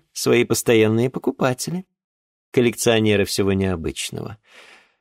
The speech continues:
Помимо всего прочего, у нее была страсть к старинным антикварным зеркалам. В подсобке ее магазина всегда стояло три больших мутных зеркала в человеческий рост.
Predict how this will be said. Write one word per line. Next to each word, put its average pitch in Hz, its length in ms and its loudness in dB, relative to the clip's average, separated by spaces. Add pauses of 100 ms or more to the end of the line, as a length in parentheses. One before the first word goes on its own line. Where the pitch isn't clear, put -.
(120)
Помимо 151 380 2
всего 143 320 -2
прочего, 143 580 0
у 117 80 0
нее 135 320 0
была 127 240 0
страсть - 880 -4
к - 60 -12
старинным 127 600 0
антикварным 123 1000 -2 (480)
зеркалам. 104 1080 -4 (760)
В - 20 -20
подсобке - 460 0
ее 101 160 4
магазина 110 500 0
всегда 104 360 -2
стояло 107 480 2
три 117 300 -2
больших 139 600 -2
мутных 117 480 0
зеркала 110 640 -2
в - 80 -20
человеческий 107 1080 -2
рост. 92 640 -6